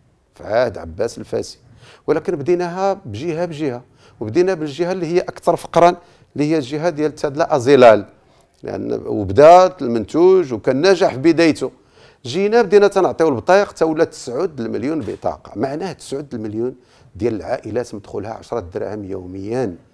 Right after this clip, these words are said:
وشوف الفقر كيفاش اتسع. اذا الزياده في الاسعار، الزياده في الفقر، حنا تنقولوا هذا ال-، الرميد خصنا ناطروه، نهيئوا له المستشفيات، نهيئوا له، نهيئوا له المستوصفات،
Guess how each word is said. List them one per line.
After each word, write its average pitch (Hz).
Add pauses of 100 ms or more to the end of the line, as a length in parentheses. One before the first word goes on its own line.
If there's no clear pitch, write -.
(640)
وشوف -
الفقر -
كيفاش 117
اتسع. 95 (420)
اذا 104
الزياده 104
في -
الاسعار، 131
الزياده 101
في -
الفقر، 120 (260)
حنا 170
تنقولوا 160
هذا 110
ال-، 110
الرميد 143
خصنا -
ناطروه، 123 (280)
نهيئوا 120
له 117
المستشفيات، 113 (400)
نهيئوا 120
له، 113
نهيئوا 110
له 110
المستوصفات، 104